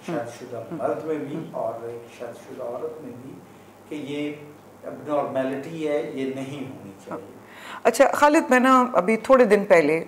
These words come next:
Speaker 1: luckily
Speaker 2: हम्म।
Speaker 1: अपने कुछ, अ, male friends हैं उनके साथ हम, अ, friends मैं उनको बोलती हूँ जो मेरे मतलब, अ, social circle के लोग हैं,
Speaker 2: ठीक है।
Speaker 1: मतलब मैं उनको अपना
Speaker 2: Professional, अ,
Speaker 1: professional जो मेरे
Speaker 2: professional।
Speaker 1: acquaintances हैं मैं उनकी बात करूँ, तो कुछ ऐसे ही लोगों के साथ मैं बैठी हुई थी, तो वहाँ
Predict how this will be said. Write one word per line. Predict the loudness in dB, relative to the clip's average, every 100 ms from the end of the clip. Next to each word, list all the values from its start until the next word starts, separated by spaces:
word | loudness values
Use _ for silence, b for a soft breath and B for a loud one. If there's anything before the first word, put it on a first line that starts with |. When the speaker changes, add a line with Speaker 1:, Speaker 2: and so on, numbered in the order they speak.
| 2
Speaker 1:
luckily | 2 4 0 0
Speaker 2:
हम्म। | 0 0
Speaker 1:
अपने | -2 0 -2
कुछ, | -2 -4 0 4
अ, | 4 4 2
male | 2 2
friends | 2 -2 -2 0
हैं | -2
उनके | -2
साथ | -2 -2 -2
हम, | -8 -8 -6 -4
अ, | -4 -6 -10 B B B B 0
friends | 4 4 4 4
मैं | 6
उनको | 6 6
बोलती | 4 6 2
हूँ |
जो | 2 2
मेरे | 4 2
मतलब, | 2 0 2 8
अ, | 8 8 4
social | 2 4 4
circle | 6 6 6 4
के | 4 2
लोग | 2 0
हैं, | -2 -8 -10 -14
Speaker 2:
ठीक | -12 -6
है। |
Speaker 1:
मतलब | 0 2
मैं | 2
उनको | 0 0 -2
अपना | 0 -4
Speaker 2:
Professional, | -2 -4 -6 -6 -8
अ, | -8 -8 -6 4
Speaker 1:
professional | 6 8 6 4 4
जो | 4
मेरे | 6 6
Speaker 2:
professional। | 6 2 2
Speaker 1:
acquaintances | 0 2 2 2
हैं |
मैं | 0
उनकी | -2 0
बात | 2 2 0
करूँ, | -4 -2
तो | 0
कुछ | 0 2 4
ऐसे | 4 4
ही | 2
लोगों | 2 0
के | -2
साथ | 0 0 0
मैं | 2
बैठी | 2 2 -4
हुई | -4
थी, | -6 -8 B B B B 0
तो | 2
वहाँ | 4